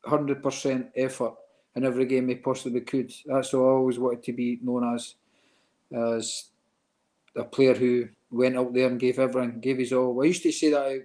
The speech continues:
many players when I, when I was coaching, and I've always said, "Try and play every game like it's your last game," you know, and that was advice I got from a coach many years ago, and it always stuck with me. "Play every game like it's your last, 'cause it may well be your last, Lewis," you know.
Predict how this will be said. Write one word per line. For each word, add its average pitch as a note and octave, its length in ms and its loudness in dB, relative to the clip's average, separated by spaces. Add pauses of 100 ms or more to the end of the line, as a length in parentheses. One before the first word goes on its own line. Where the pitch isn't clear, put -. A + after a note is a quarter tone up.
(140)
many D3+ 300 -4
players C#3+ 420 -2
when C3 120 -8
I, B2 80 -12 (960)
when B2+ 120 -6
I B2 40 -2
was A#2+ 140 -6
coaching, C3+ 640 -4
and B2+ 120 -6
I've B2 120 -6
always C3+ 260 -2
said, C#3 240 -4
"Try D3+ 220 0
and C#3+ 120 -6
play C#3+ 460 -2 (140)
every C#3+ 260 -2
game C#3+ 300 -2
like C3+ 180 -4
it's D3 140 -6
your D3+ 100 0
last D3+ 340 0
game," B2+ 240 -6 (240)
you C#3 100 -8
know, C#3+ 160 -4
and C3 160 -6 (400)
that D#3+ 80 6
was D3 140 2
advice C#3+ 380 -2
I D3 100 -4
got C#3+ 220 -6
from C#3+ 120 -8
a - 20 -14
coach D3+ 340 -8
many D3+ 240 -8
years D#3 220 0
ago, C3 300 -6 (800)
and B2 120 -6
it A#2+ 100 -6
always C3+ 240 -4
stuck C#3+ 240 -4
with B2+ 140 -4
me. B2 60 -6
"Play D3+ 240 0
every D3+ 220 0
game D3 240 -2
like C#3+ 180 -6
it's C3 120 -10
your C3+ 100 -4
last, C3+ 600 -6
'cause C3+ 180 -6
it C#3 100 -4
may D#3+ 140 -2
well F#3 220 2
be F3 140 0
your C#3+ 220 2
last, C3+ 220 -6
Lewis," B2 340 -6
you C3+ 80 -10
know. D3 280 -8